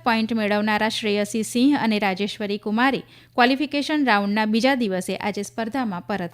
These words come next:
ફરશે. બેડમિન્ટન ગ્રુપ તબક્કામાં પુરુષ સિંગલ્સમાં એચ એસ પ્રણોયનો સામનો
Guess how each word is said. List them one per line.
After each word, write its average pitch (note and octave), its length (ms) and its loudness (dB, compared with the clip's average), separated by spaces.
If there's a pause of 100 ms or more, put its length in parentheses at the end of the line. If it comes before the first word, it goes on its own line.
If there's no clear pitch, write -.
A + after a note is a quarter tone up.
ફરશે. F3 440 -6 (580)
બેડમિન્ટન B3 560 4
ગ્રુપ A#3 240 2
તબક્કામાં A3 560 0
પુરુષ A3 340 -4
સિંગલ્સમાં G#3+ 760 -2
એચ G#3 140 -4
એસ G#3 240 -4
પ્રણોયનો G#3 420 -2
સામનો G#3 560 0